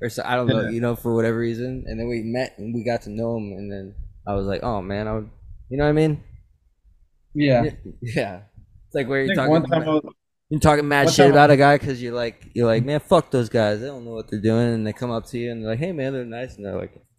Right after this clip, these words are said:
Speaker 1: "Man, you're cool as fuck, dude."
Speaker 2: One time I was there,
Speaker 3: You
Speaker 2: they
Speaker 3: fucking suck at your job.
Speaker 2: Were you
Speaker 1: <laughs> What were you gonna say, Eric?
Speaker 3: It's the recycle dumpster.
Speaker 2: Yeah, the big dumpster just randomly, you look out the window,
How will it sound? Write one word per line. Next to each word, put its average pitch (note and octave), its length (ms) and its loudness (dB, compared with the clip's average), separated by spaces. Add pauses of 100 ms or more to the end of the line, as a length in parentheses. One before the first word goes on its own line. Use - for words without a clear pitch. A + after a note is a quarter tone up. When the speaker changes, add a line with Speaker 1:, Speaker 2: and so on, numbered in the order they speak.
(300)
Speaker 1:
"Man, F#2+ 120 -6
you're F#2 60 -8
cool F#2 240 2
as - 100 -4
fuck, - 460 -8
dude." F#2+ 180 -12 (680)
Speaker 2:
One F#3 140 0
time F#3 180 6
I E3+ 40 8
was D3+ 160 2
there, D#3 120 8
Speaker 3:
You D3 60 10
Speaker 2:
they C3+ 100 10
Speaker 3:
fucking B3+ 220 10
suck B3 180 8
at A3 120 2
your F3 80 -2
job. F3 300 6
Speaker 2:
Were E3 60 -2
you F3 160 -2 (220)
Speaker 1:
<laughs> F#3 80 2 (1500)
What B2+ 100 0
were C3 80 2
you C3+ 80 4
gonna C3+ 100 2
say, C3 260 2
Eric? C3 340 2 (2500)
Speaker 3:
It's E3 100 -8
the C#3+ 800 10
recycle D3+ 540 2
dumpster. C3 440 0
Speaker 2:
Yeah, F3 220 12
the C3+ 280 4 (180)
big D#3+ 180 4
dumpster C#3 300 6
just C3+ 240 2
randomly, D#3 340 6
you C#3+ 120 6
look D3 160 2
out D3 200 8
the B2+ 180 -2
window, C3+ 360 2